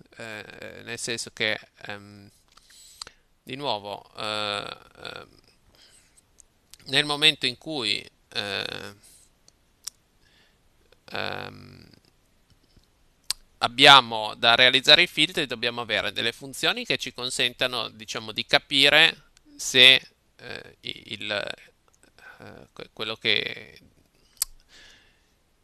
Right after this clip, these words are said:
eh, gli elementi che compongono i task, quindi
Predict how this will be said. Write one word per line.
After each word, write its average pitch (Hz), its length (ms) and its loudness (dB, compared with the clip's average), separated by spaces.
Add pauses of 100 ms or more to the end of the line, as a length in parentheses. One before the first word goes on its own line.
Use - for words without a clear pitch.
(140)
eh, - 440 -20
gli 107 100 -6
elementi 131 560 0
che - 320 -2
compongono 117 680 -10
i 113 120 -14
task, 139 720 0
quindi 104 500 -14